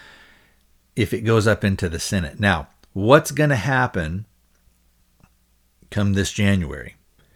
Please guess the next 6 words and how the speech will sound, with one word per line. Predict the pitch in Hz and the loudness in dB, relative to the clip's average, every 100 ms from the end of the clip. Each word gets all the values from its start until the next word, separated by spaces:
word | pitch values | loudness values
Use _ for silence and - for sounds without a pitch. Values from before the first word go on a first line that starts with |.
| _ _ - | _ _ -8
in | 98 90 | -4 -2
twenty | - 101 92 | -2 0 0
twenty-three, | 90 92 82 - 170 151 95 92 - | 0 -4 -4 -2 2 2 2 -2 -2
when | 101 95 95 95 98 98 | 0 0 0 -2 -4 -4
the | 92 | -4
House, | 80 120 113 92 104 - - | -2 0 0 0 -2 -6 -14